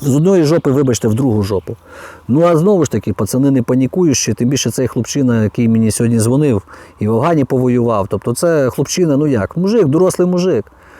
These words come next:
Ну, каже, що, каже, ну, треба то треба, каже, щоб піднялися. Ну, і, каже, по ротації заводять на Нью-Йорк,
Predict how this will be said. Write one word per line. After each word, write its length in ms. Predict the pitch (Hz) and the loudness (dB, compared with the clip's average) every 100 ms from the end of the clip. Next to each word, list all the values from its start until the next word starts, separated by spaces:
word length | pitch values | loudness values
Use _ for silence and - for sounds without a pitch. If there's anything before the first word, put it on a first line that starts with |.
| - - | -12 -8
Ну, 80 | |
каже, 300 | 147 190 170 | -2 0 0
що, 240 | 151 180 147 | 0 0 0
каже, 280 | 113 101 101 | 0 -2 -2
ну, 420 | 123 113 107 104 | 0 0 -2 -2
треба 300 | 139 156 147 | -2 -2 -2
то 120 | - | -2
треба, 380 | 131 151 143 120 | -2 -2 -2 -2
каже, 380 | - 101 98 95 | -2 -2 -2 -4
щоб 240 | - 98 92 | -4 -6 -4
піднялися. 680 | 120 123 123 139 139 123 110 - - - - - | -2 0 0 0 0 -2 -4 -6 -18 -20 -20 -6
Ну, 120 | 165 | -4
і, 40 | 170 | 0
каже, 240 | 170 156 | 0 0
по 160 | - 151 | 0 -2
ротації 580 | 143 156 147 - 131 | -2 -2 -2 0 0
заводять 600 | 117 127 127 147 131 113 | 2 2 2 0 0 -2
на 280 | 113 113 110 | -2 -2 0
Нью-Йорк, 680 | 110 110 123 127 117 - | 0 0 0 0 0 -6